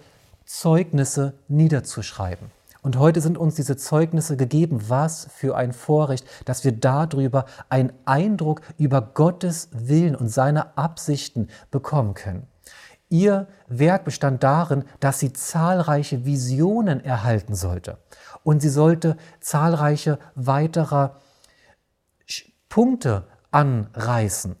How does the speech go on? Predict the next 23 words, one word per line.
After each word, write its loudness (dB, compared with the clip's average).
nämlich 2
Gemeindeschritte, 0
wie -4
zum -2
Beispiel 0
das -4
Erziehungswerk, -4
das -6
Gesundheitswerk. -2
Da 0
war 4
sie -2
jeweils 0
die, 2
die, 0
die 2
den 4
Beginn 2
gemacht 0
hat -6
für 0
dieses 0
Werk. -10